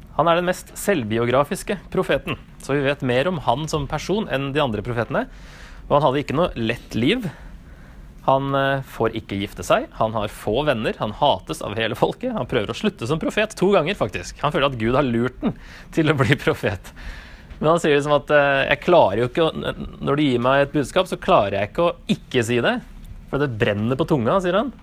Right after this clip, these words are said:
"Jeg må si det, og når jeg sier det, så havner jeg alltid i trøbbel." Det er liksom, <laughs> hørtes ikke ut som det skulle bli sånn <laughs> i starten. Så han, eh, s-, er ganske på grensa til blasfemisk noen ganger. Han er ganske fortvilet,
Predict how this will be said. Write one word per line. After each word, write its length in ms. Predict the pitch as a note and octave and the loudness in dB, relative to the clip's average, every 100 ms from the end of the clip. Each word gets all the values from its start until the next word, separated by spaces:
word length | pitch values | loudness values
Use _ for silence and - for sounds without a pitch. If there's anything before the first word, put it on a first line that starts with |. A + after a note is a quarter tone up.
| - D3 | -6 0
"Jeg 80 | |
må 160 | C#3 A2+ D3+ | 4 4 2
si 140 | D3 A#2+ | 0 0
det, 160 | G#3+ - - - - - | 0 -2 -14 -18 -18 -2
og 100 | D3+ | 2
når 200 | D#3 D#3 | 4 4
jeg 80 | D3 | 4
sier 160 | B2 | 4
det, 120 | D#3+ G#3 - | 2 0 -2
så 160 | E3 | 2
havner 160 | D#3 B2+ | 4 4
jeg 100 | A#2 | 2
alltid 220 | G2 G#2+ | 2 -2
i 100 | G#2+ | -2
trøbbel." 240 | F2 F2+ F2+ - - - - - - - - - - | -4 -6 -10 -14 -20 -20 -20 -20 -20 -18 -18 -16 0
Det 100 | C#3 | 4
er 100 | C#3 | 4
liksom, 160 | B2 B2 - - | 2 -2 -4 -4
<laughs> 240 | - - - | -6 -2 2
hørtes 200 | A#2 A#2+ | 2 4
ikke 100 | F3+ | 2
ut 80 | C#3 | 2
som 80 | |
det 60 | B2+ | -2
skulle 180 | C3+ A#2 | 0 2
bli 100 | B2 | 4
sånn 240 | - A#3 B3 - F3+ - E3+ | 6 4 4 6 6 4 -2
<laughs> 440 | - - - - | -4 -6 -6 -4
i 60 | C#4+ | 2
starten. 460 | E3+ C#3+ - C3 - - - - - - - - - - - | 4 4 4 -2 -2 -10 -18 -16 -18 -18 -20 -20 -20 -20 -6
Så 120 | - D#3 | 2 4
han, 180 | E3 E3 | 4 4
eh, 440 | D#3+ D#3+ D#3 D#3 C#3+ - - - | 6 6 6 2 -2 -12 -18 -14
s-, 340 | - - - - | -12 -12 -8 -4
er 340 | - - F#3+ | -2 0 0
ganske 240 | D3 C#3+ C4+ | -2 -2 -4
på 100 | C4 B3 | -2 -2
grensa 440 | E4 G#3+ G#2 C#3 | -2 -2 -2 -2
til 140 | G3 E3 | -2 -2
blasfemisk 640 | F3 - F#2+ B2+ - - | -2 -2 -2 -2 -4 -6
noen 180 | E3 D#3+ | -2 -2
ganger. 220 | D#3 B3+ | -2 -2
Han 100 | D#3 | -2
er 140 | C#3+ D3+ | -2 -2
ganske 220 | - A#2+ | -4 -4
fortvilet, 460 | C3 A#2+ G2 A#2 | -2 -2 -2 -2